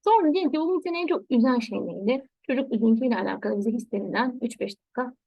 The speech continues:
bahsetsin, dinleyelim. Ve bu bize ne getirecek? Onun hayal dünyasına girmemize, onu daha iyi tanımamıza, onunla alakalı daha iyi bağ kurmamızı sağlayacak. Bir belki de tokaya değil de bir kaleme daha çok mutlu olduğunu anlayacağız.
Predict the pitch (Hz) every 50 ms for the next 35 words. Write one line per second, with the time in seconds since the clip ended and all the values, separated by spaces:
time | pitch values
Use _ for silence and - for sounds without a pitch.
0 | _ 220 220 226 220 - - 185 - - - 254 262 254 - - 226 240 233 226
1 | 202 170 170 190 208 - _ _ _ _ _ _ _ _ - 320 349 370 370 311
2 | 294 339 381 359 370 320 381 370 392 370 381 370 - - 311 302 262 214 254 269
3 | 269 262 262 254 254 285 277 277 277 277 269 277 277 269 277 277 269 269 285 277
4 | 254 240 269 269 269 269 269 269 269 240 262 269 269 262 247 233 220 233 247 233
5 | 220 226 208 240 247 254 254 254 - 262 262 262 262 262 269 269 262 254 269 269
6 | 262 247 - - 208 220 254 277 277 269 262 247 254 262 254 262 269 262 208 208
7 | 220 - - 262 262 254 233 247 247 262 254 - 269 240 240 247 240 233 220 226
8 | 254 247 254 - 247 214 190 185 185 180 175 190 208 208 208 - _ - _ _
9 | _ _ _ _ _ _ - 262 233 240 269 294 302 277 247 294 285 294 294 294
10 | 302 294 285 269 - 269 - - 285 277 269 208 254 277 277 240 240 208 214 208
11 | - - - 247 233 233 240 269 247 233 240 247 - 262 254 - - 220 208 208
12 | 208 240 233 226 214 202 196 196 208 202 202 196 196 196 202 _ - 202 202 196
13 | 190 185 175 - 160 165 165 202